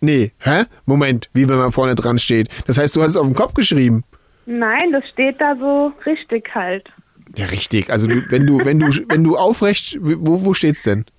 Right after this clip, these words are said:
Speaker 1: Äh, wo, wo, wo ste-, wo, ja genau, wo steht's denn?
Speaker 2: Auf dem Oberschenkel.
Speaker 1: Auf dem
Speaker 2: Also
Speaker 1: Oberschenkel, vorne.
Speaker 2: seitlich.
Speaker 1: Seitlich.
Speaker 2: Ja.
Speaker 1: An der Seite. Äh,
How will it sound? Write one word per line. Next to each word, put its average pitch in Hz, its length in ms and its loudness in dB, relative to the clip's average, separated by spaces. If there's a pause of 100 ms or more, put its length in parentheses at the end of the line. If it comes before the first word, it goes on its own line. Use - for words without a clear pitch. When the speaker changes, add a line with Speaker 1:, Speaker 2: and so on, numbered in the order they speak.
(140)
Speaker 1:
Äh, 170 80 0
wo, 165 240 2
wo, 170 240 4
wo 170 140 4
ste-, 156 260 0
wo, 156 240 4
ja 127 120 2
genau, 113 200 2
wo 139 80 2
steht's 139 260 -2
denn? 104 180 -2 (1080)
Speaker 2:
Auf 247 160 -4
dem 302 100 -2
Oberschenkel. 214 560 -4
Speaker 1:
Auf 175 100 2
dem 185 100 2
Speaker 2:
Also 151 80 2
Speaker 1:
Oberschenkel, 117 400 0
vorne. 190 320 0
Speaker 2:
seitlich. 196 440 -4 (300)
Speaker 1:
Seitlich. 131 680 -2 (480)
Speaker 2:
Ja. 220 400 -6
Speaker 1:
An - 80 -4
der 135 100 2
Seite. 113 360 0 (340)
Äh, 135 220 2